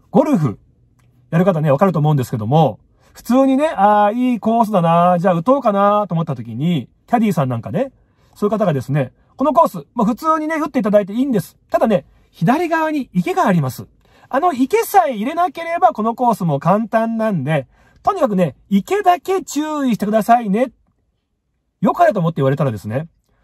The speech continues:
それまでは普通にこう打とうと思ってたのに、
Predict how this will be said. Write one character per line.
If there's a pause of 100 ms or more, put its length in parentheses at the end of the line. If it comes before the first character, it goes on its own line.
(520)
そ
れ
ま
で
は
普
通
に
こ
う
打
と
う
と
思
っ
て
た
の
に、